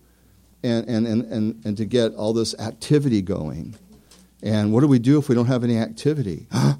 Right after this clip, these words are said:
We might have to just wait on the Lord. Oh, we can't do that. What will people think if we just wait on the Lord? We have to accomplish.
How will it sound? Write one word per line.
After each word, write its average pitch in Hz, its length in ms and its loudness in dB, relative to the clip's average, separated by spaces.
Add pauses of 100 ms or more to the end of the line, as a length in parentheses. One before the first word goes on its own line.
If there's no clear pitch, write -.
(360)
We 120 80 2
might 117 160 2
have 127 100 2
to - 60 -16
just - 180 -6
wait 120 160 2
on 117 140 0
the 104 60 0
Lord. 117 340 0
Oh, 113 80 0
we 110 100 -4
can't - 320 -4
do 90 120 0
that. 107 440 0 (460)
What - 120 -4
will 139 100 0
people 127 280 0
think 147 460 -6 (580)
if - 80 -10
we 123 80 0
just 101 140 -8
wait 110 240 2
on 113 120 2
the 104 60 0
Lord? 113 480 -6 (960)
We 117 100 0
have 113 200 8
to 107 160 -8
accomplish. - 840 -6